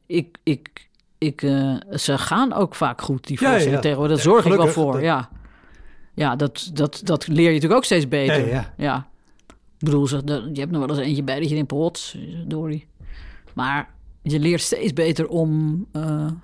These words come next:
Speaker 1: eh, ja, om gewoon te zorgen dat het in orde is. Het, het kost ook steeds meer, eh, energie, lijkt het wel, wat dat betreft. Tenminste, de voorbereiding. Je wil het gewoon, je wil alles uitsluiten. Je wil gewoon dat het, ja, dat het goed is.
Speaker 2: Ja.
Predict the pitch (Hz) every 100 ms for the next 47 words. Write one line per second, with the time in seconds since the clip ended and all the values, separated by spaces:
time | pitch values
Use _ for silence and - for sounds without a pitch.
0 | - - - - - - _ - 139 139
1 | 131 180 170 - 151 135 139 131 123 151
2 | 143 139 135 135 147 156 190 214 139 135
3 | 131 - - _ _ _ _ _ _ _
4 | _ _ - 143 - 131 - 165 - 139
5 | 190 160 143 139 - 135 - 143 135 185
6 | 160 120 127 123 117 104 131 131 143 123
7 | 123 123 - 147 139 135 - 151 127 123
8 | 120 127 127 _ _ _ _ _ _ _
9 | 135 147 175 - 156 147 143 - 139 143
10 | 160 - 202 165 165 165 - 131 123 -
11 | 131 - _ _ _ _ 151 151 180 156
12 | 180 160 165 160 156 - - - 175 127
13 | 131 139 - 196 147 123 147 139 -